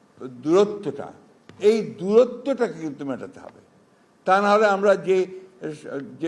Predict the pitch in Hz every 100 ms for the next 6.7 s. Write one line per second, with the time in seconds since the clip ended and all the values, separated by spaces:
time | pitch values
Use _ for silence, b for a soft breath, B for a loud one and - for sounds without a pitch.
0 | 165 175 156 139 - _ _ - 135 135
1 | 131 - - 185 180 180 185 160 127 139
2 | 131 - - 110 101 - 139 - 151 170
3 | 190 147 139 120 110 113 104 110 - 120
4 | 110 B B - 185 202 - 226 226 208
5 | 151 131 117 127 117 135 135 135 - 185
6 | 175 B 208 - 180 277 277